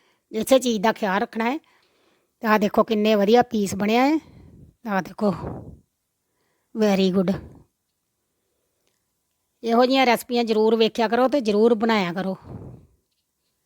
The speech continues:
ਇਹ ਰਿਆੜ ਫੂਡ ਚੈਨਲ ਦੀਆਂ ਰੈਸਪੀਆਂ ਆ।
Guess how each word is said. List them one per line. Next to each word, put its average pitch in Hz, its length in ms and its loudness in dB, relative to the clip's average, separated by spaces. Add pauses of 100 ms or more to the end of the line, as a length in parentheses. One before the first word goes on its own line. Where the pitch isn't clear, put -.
(840)
ਇਹ 226 120 4
ਰਿਆੜ 214 280 6
ਫੂਡ 220 240 2
ਚੈਨਲ 208 420 -2
ਦੀਆਂ 214 300 0
ਰੈਸਪੀਆਂ 214 440 0 (120)
ਆ। 311 40 0